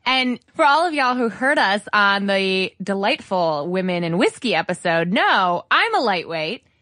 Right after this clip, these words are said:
Like, four drinks is enough to basically black me out at this point. Uh, and on occasion, on a big night out, like, mm, <clears throat> I don't know, New Year's Eve, perhaps, I am reminded of what a lightweight I've become.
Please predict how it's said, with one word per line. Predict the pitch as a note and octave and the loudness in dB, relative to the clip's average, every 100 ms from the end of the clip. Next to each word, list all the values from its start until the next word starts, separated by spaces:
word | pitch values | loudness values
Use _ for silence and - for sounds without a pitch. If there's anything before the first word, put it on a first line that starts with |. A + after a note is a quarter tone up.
| - | -2
Like, | B3+ | -2
four | - - E4 F4+ | -4 0 4 4
drinks | D4 C4+ B3+ A3+ - | 2 0 0 -2 -4
is | A3+ | -2
enough | G#3+ G3+ F3+ - | 2 2 0 -2
to | G3+ | -8
basically | D#3 F#3 F3+ - F#3+ G3 | -4 -2 -2 -6 -6 -4
black | F3+ E3 D3+ - | -2 0 -2 -2
me | F3 D3+ | -6 -2
out | C#3+ C#3 | 0 -2
at | - | -4
this | - F#3 | -8 -12
point. | - D3 F2 A3+ B3 _ _ _ _ | -10 -8 -6 -6 -8 _ _ _ _
Uh, | G#3 G3+ F#3+ F3+ E3+ D#3 _ | 0 2 2 2 0 -4 _
and | B3 B3 A3+ G#3+ G3+ G3+ - | -2 0 2 0 0 -2 0
on | B3+ | 0
occasion, | A#3+ - D4 C5+ B3+ F3 B3+ C#4 | 0 -4 -4 -2 -2 -2 -4 -6
on | - G#3+ | -2 0
a | |
big | G3 G3 | 2 2
night | F#3+ F3+ G3 | 2 2 2
out, | B3+ A3 G3+ | 2 2 2
like, | G3 F#3+ F#3+ | 0 0 -4
mm, | G3 F#3+ - | -4 -4 -2
<clears throat> | C#4 C#4 G#3 | 0 0 0
I | G3 | 0
don't | G3+ A3 | 0 0
know, | G3 | 0
New | F#3+ | 2
Year's | G3 G3+ F#3+ E3+ | 2 0 -2 -2
Eve, | F3+ G#3 A#3+ - | -4 -4 -6 -6
perhaps, | D4+ D#4 F4+ G#4+ - - - _ _ _ A3 | -2 0 0 0 -8 -20 -20 _ _ _ 0
I | A#3 | 2
am | A#3 A3+ A3+ - F3 A3 G#3 G3 | 2 0 -2 -4 -2 2 2 2
reminded | G3 G#3 D4+ F#4+ C4+ F#3+ C#3 C3 F3 - | 4 4 2 2 2 0 -2 -6 -10 -4
of | G#3 F#3+ | -4 -2
what | G3 | -2
a | F#3 | -2
lightweight | F#3 F#3 - F3+ E3 | -2 -4 -4 -4 -4
I've | E3 | -4
become. | F3+ - D4+ D4 F#3+ F3+ | -8 -8 -2 0 0 -2